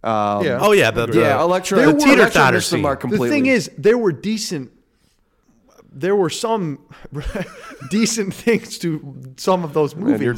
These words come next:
Speaker 1: throwing up on that word.
Speaker 2: I, I, I, I was, I don't even wanna say it.
Speaker 3: It
Speaker 2: But
Speaker 3: hurts him.
Speaker 2: it, this movie belongs in that pile, I feel like. Whereas we just got done with even Incredible Hulk, which was not bad at all.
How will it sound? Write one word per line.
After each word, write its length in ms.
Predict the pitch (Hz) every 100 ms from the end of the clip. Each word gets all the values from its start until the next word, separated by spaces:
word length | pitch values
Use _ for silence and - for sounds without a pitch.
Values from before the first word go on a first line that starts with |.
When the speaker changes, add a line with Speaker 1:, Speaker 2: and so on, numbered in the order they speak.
| 415
Speaker 1:
throwing 280 | - 123 120
up 140 | 147 139
on 120 | 107
that 140 | 104
word. 280 | 107 107 110
Speaker 2:
I, 300 | 135 147 - -
I, 120 | 151 - 139
I, 140 | 156 139
I 100 | 147
was, 260 | 139 135 -
I 60 | 123
don't 120 | 117
even 140 | 110
wanna 160 | 107 120
say 240 | - 269
it. 220 | 285 - _ - - _ _ -
Speaker 3:
It 60 | 107
Speaker 2:
But 140 | 135
Speaker 3:
hurts 260 | 139 143 -
him. 200 | 92 92
Speaker 2:
it, 760 | 240 233 240 - - 220 - 185
this 260 | 247 -
movie 580 | 185 214 220 156 123 - _ _ _ - _ _ _
belongs 800 | - 135 135 165 160 160 151 - -
in 220 | 135 123
that 260 | 117 113 -
pile, 400 | 113 104 92 -
I 100 | 110
feel 280 | - 113 101
like. 300 | 98 104 - _ _ _ _ -
Whereas 600 | 135 151 147 147 139 - -
we 240 | 120 143
just 360 | 120 131 165 -
got 220 | 147 139
done 320 | 131 120 120 110
with 200 | 104 -
even 260 | 170 170 110
Incredible 460 | - 113 101 104
Hulk, 340 | - 170 175 127
which 140 | 113
was 160 | 110 113
not 300 | 135 143 135
bad 260 | 117 107
at 80 | 104
all. 280 | 98 143